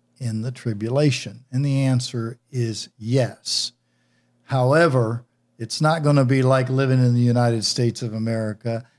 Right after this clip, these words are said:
It's not gonna be somebody ridiculing you for your faith or, um, just that,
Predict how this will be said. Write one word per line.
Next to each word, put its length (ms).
It's 160
not 180
gonna 200
be 320
somebody 440
ridiculing 920
you 180
for 200
your 200
faith 560
or, 540
um, 600
just 440
that, 400